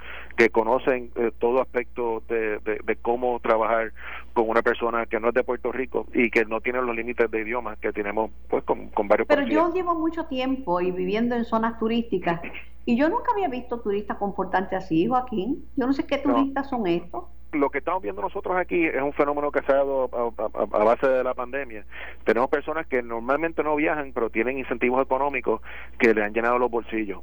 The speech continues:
Speaker 1: Eh, igual que aquí en Puerto Rico se vio el fenómeno del pua,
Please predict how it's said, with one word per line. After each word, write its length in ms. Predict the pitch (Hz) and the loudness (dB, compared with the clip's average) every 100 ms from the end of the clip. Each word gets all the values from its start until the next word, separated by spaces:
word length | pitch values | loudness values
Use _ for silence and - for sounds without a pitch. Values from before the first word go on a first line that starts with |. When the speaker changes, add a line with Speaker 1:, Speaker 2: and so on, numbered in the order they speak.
| - | 0
Speaker 1:
Eh, 520 | 113 104 104 101 98 | 2 4 2 0 -2
igual 240 | 107 107 110 | 0 0 2
que 80 | 135 | 0
aquí 100 | 139 | 0
en 100 | 131 | -2
Puerto 200 | 131 127 | -2 -2
Rico 200 | 139 123 | -2 -2
se 100 | 117 | -2
vio 80 | 127 | -2
el 80 | |
fenómeno 420 | 131 123 123 123 123 | -2 -2 0 2 2
del 140 | 120 | 2
pua, 340 | - 156 117 | 2 2 0